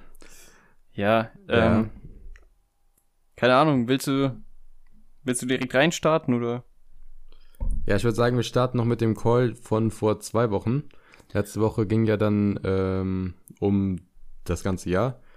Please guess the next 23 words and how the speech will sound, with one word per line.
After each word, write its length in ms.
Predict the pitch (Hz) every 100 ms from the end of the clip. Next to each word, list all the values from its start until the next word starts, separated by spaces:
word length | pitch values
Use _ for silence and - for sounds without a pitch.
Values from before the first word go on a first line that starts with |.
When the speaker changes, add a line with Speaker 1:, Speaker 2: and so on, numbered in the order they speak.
| - -
Speaker 2:
Und 120 | 90
vor 100 | 120
Speaker 1:
Ja. 160 | 113 120
Speaker 2:
zwei 120 | 101
Wochen 360 | 101 104 104 98
hatten 200 | 101 113
wir 60 |
noch 120 | 107
einen 80 | 104
Call, 260 | 98 117 135
den 140 | 107
hatten 160 | 107 110
wir 40 |
nicht 100 | 101
aufgelöst. 580 | 110 110 123 117 120 - - -
Deswegen 540 | 90 95 95 98 95 - - - - - - -
wird 300 | 92 139 147
der 100 | 123
erstmal 340 | 117 117 117
aufgelöst. 540 | 101 101 92 85 82 -
Willst 140 | -
du 40 |
anfangen? 380 | 95 90 80 73